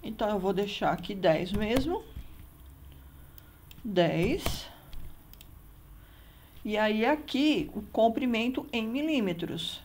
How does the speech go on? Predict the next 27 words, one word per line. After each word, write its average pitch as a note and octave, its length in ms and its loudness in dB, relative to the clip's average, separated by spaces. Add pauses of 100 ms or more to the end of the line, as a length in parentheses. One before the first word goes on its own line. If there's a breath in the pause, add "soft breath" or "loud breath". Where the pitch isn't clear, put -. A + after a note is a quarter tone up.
(100)
Eu F3+ 140 0
vou E3+ 120 0
deixar F#3 320 0
trezentos G3+ 600 -2
por G3+ 300 0
trezentos G3 520 -4
milímetros G3 760 -4 (300)
também. G3+ 500 0
Você - 100 -14
pode D3 220 -2
deixar E3 240 -4
maior, A#3 420 0 (220)
pode A3+ 140 2
deixar A#3 240 -4
maior. C4 320 2 (520 loud breath)
Aqui A3 320 2
está A3 320 2
o G#3+ 60 4
nosso F#3+ 320 2
arquivo. E3 560 -4 (1600)
Então, D#3+ 160 -2
a D#3+ 60 0
gente E3 240 -2
vai D#3 200 2
vir E3 240 4
aqui, A#3+ 480 -2 (440 loud breath)
baixar G3+ 680 4